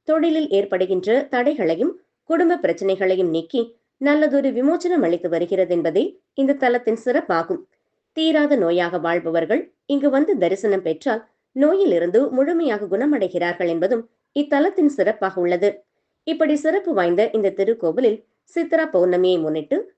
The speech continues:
பஞ்சலிங்கங்களுக்கும் பதினெட்டு சித்தர்களுக்கும் சிறப்பு பூஜை நடைபெற்றது. இந்த சிறப்பு பூஜையில் வறட்சிகள் நீங்கி மழை பொழிந்து ஊரும் நாடும் செழிப்பதற்கும் சிறப்பு யாகங்கள் வளர்க்கப்பட்டு சிறப்பு பூஜைகள் நடைபெற்றது.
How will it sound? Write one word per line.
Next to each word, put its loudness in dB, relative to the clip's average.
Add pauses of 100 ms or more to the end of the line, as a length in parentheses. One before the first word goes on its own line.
(160)
பஞ்சலிங்கங்களுக்கும் 0 (160)
பதினெட்டு 0
சித்தர்களுக்கும் -2 (160)
சிறப்பு 0
பூஜை 0
நடைபெற்றது. -2 (540)
இந்த 4
சிறப்பு 0
பூஜையில் -2 (240)
வறட்சிகள் 0
நீங்கி 0
மழை 0
பொழிந்து 0 (320)
ஊரும் 2
நாடும் 0
செழிப்பதற்கும் -2 (300)
சிறப்பு 0
யாகங்கள் 0
வளர்க்கப்பட்டு 0
சிறப்பு -2
பூஜைகள் -2
நடைபெற்றது. -2